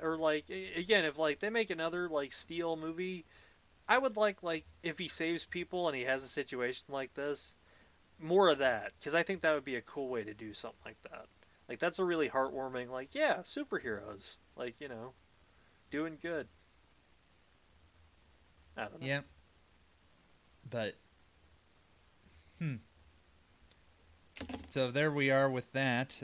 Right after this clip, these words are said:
Speaker 2: Uh, yeah, so
Speaker 1: Mm-hmm.
Speaker 2: they scam the cops to get him released from, yeah, this whole thing takes, like, five minutes from him, like, being arrested, this whole moment, released.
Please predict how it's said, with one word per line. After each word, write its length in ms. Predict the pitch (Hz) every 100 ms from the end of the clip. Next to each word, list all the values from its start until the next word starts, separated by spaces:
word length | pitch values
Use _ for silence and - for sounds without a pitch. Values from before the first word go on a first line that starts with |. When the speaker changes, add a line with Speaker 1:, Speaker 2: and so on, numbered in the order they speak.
| 110
Speaker 2:
Uh, 220 | 117 113
yeah, 220 | 131 120
so 120 | 110 135
Speaker 1:
Mm-hmm. 40 |
Speaker 2:
they 80 | 131
scam 440 | - - 170 190
the 80 | 165
cops 420 | - 170 165 - -
to 80 |
get 200 | 131 147
him 240 | 147 135 131 127
released 420 | 127 135 151 -
from, 340 | - 156 123 - - - -
yeah, 160 | 175 139
this 180 | 143 180
whole 160 | 254
thing 180 | 247 226
takes, 220 | 185 185
like, 120 | 170 156
five 280 | 170 160 151
minutes 300 | 135 92 -
from 220 | 135 131
him, 140 | 156
like, 200 | 143 135
being 220 | 165 151 131
arrested, 520 | 127 156 - 190 160 - - - - -
this 160 | 147
whole 160 | 175 170
moment, 420 | 151 156 156 156 - - -
released. 720 | 131 147 147 113 - - -